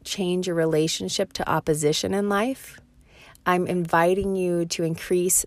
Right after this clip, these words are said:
the level of forgiveness that you extend and the forgiveness that you receive. And these, these are kind of abstract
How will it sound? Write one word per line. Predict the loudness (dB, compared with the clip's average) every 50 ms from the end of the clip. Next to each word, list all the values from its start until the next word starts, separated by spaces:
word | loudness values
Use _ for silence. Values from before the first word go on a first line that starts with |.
| -2
the | 0 0
level | 2 4 4 4 4 2 2 0 2 2
of | 0 0 0 -2
forgiveness | -2 -2 -2 -2 0 2 2 2 2 2 0 0 0 0 0
that | 0 0 0
you | 2 2 2
extend | 0 0 -2 -6 -6 -2 0 0 2 2 2 0 0 -2 -4 -8 -12 -16 _ _ -6
and | -2 -2
the | -2 -2
forgiveness | -2 -4 -4 0 0 0 0 -2 -4 -4 -4
that | -4 -6 -6
you | -6 -4 -4
receive. | -2 -2 0 -2 -2 -2 -2 0 0 0 0 -2 -4 -8 -12 _ _ _ _ _ _ _ _ _ _ _ _ -20 -20 -20 -20 -20 _ _
And | 2 4 4 4 4 2 0 -2 0
these, | 0 2 2 2 0
these | -2 0 2 2 4
are | 2 2
kind | 0 -2 -4 -4 -2 -2
of | -2 0
abstract | 0 0 2 0 -2 -2 0 2 2 2 0 -2 -8 -16